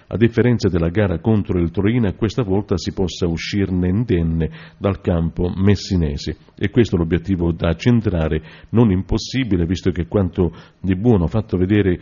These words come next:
in questo scorcio di stagione. I risultati danno fiducia nei propri mezzi e crediamo che Granata di questa fiducia ne hanno abbastanza per centrare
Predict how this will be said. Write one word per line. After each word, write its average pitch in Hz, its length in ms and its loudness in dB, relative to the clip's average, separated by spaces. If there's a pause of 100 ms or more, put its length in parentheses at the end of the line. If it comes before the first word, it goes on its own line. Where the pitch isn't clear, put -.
(160)
in 92 160 -2
questo 98 260 0
scorcio 90 680 -2
di 90 180 -2
stagione. 73 640 -4 (300)
I 117 60 -4
risultati 120 500 2
danno 95 360 2
fiducia 92 540 0 (360)
nei 92 220 0
propri 101 300 0
mezzi 107 760 0 (540)
e 98 140 2
crediamo 113 600 2
che 95 180 2
Granata 107 500 0
di 90 180 0
questa 101 280 0
fiducia 101 560 0
ne 98 180 0
hanno 92 240 0
abbastanza 90 640 -2
per 82 200 -2
centrare 82 680 -4